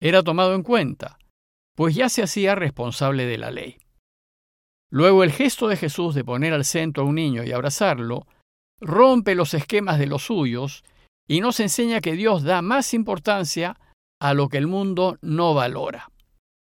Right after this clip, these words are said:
Si somos de Dios, debemos preocuparnos de lo que el mundo rechaza.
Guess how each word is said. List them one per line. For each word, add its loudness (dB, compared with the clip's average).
Si -10
somos 0
de -2
Dios, -6
debemos 0
preocuparnos 0
de 2
lo 0
que -6
el -2
mundo -2
rechaza. -4